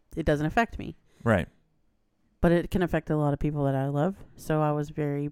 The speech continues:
Speaker 1: just heartbroken because of the situation like I just spoke about. It's just,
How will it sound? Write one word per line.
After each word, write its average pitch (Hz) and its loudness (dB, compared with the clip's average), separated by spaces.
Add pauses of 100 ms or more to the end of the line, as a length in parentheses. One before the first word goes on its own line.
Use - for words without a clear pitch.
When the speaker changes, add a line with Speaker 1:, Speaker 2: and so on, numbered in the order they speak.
(160)
Speaker 1:
just - -8
heartbroken - -4 (580)
because 147 0
of 147 -8
the 143 -2
situation 147 -6
like 139 -6
I 151 -6
just 190 -8
spoke 233 -4
about. 143 -8
It's - -12
just, - -12